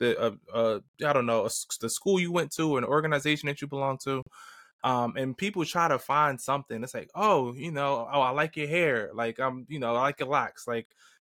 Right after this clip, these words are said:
tell me more." But, you know, depending on, I'm not saying, like, people are just gonna be saying, "Oh, I like your hair" at every single event, but depending on the event,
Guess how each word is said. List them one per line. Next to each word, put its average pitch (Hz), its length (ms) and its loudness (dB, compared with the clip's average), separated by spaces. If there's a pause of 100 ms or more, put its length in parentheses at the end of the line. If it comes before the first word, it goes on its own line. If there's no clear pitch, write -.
tell 160 140 4
me 147 120 0
more." 139 260 4
But, 117 200 -12
you 202 140 2
know, 131 240 2
depending 196 400 0
on, 160 200 6
I'm 202 100 4
not 170 140 0
saying, 131 200 0
like, 120 220 -2
people 127 260 -8
are 120 40 -8
just 120 180 -12
gonna 117 80 -10
be 110 60 -6
saying, 120 240 -6
"Oh, 120 100 2
I - 40 0
like 123 200 -4
your 117 100 -14
hair" 127 240 6
at 113 80 -2
every 117 240 -2
single 107 280 -8
event, 117 320 -4
but 123 100 -6
depending 202 300 2
on 147 120 2
the 123 100 -4
event, 110 320 -6